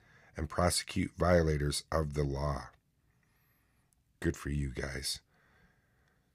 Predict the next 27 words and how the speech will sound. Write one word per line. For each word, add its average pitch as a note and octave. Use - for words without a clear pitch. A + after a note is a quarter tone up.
I, F#2+
I G2+
think G2+
that F2+
that's F2+
really F2
important, D#2+
and D2
they've, E2
throughout F2+
the E2
years, D#2+
saved -
hundreds C#2+
and C2
hundreds C#2
of B1+
important D2
animal C2+
lives. C2
Here's F#2+
one, F#2+
nineteen G2+
forty-two, F#2+
World A2
War G#2+
Two, E2+